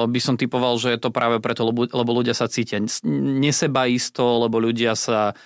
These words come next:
boja toho, že strácajú kontrolu nad vecami alebo že sú v niečom sami. A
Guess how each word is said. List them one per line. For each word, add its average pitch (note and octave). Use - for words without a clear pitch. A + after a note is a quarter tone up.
boja B2
toho, A#2
že A2
strácajú G#2+
kontrolu A2+
nad G#2
vecami G2+
alebo F#2+
že G2+
sú -
v G#2
niečom G2
sami. E2+
A G#2